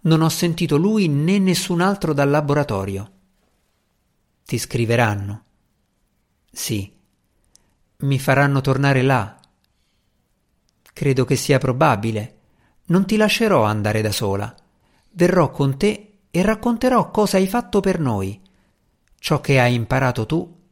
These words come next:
e che abbiamo imparato noi." Rachel sollevò la testa e lo guardò.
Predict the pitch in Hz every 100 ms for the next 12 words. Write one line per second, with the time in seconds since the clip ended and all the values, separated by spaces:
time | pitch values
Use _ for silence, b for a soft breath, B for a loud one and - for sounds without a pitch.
0 | _ 160 160 - 170 156 190 185 175 165
1 | 208 196 185 165 113 82 98 _ _ _
2 | _ _ _ _ _ _ _ _ _ _
3 | _ _ - 143 185 202 120 98 95 -
4 | 127 135 113 123 190 190 - 123 113 113
5 | 117 110 98 87